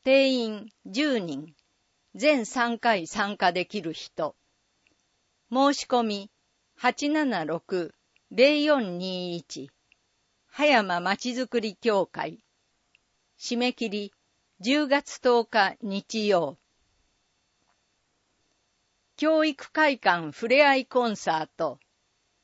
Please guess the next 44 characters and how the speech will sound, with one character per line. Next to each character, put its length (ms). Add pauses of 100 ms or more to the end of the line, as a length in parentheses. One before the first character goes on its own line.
(360)
和 180
楽 300
器 140
ト 200
リ 180
オ、 180 (420)
和 160
三 360
盆 280
コ 200
ン 80
サ 280
ー 20 (100)
ト。 200 (720)
詳 260
細 280
は 240
ホ 240
ー 40
ム 200
ペ 220
ー 40
ジ 160
を 140
ご 140
覧 260
く 100
だ 200
さ 220
い。 140 (800)
日 360
時、 260 (460)
十 300
月 340
十 240
六 280
日 380
日 360
曜、 340 (400)
十 240
四 200
時 140
開 460
演。 320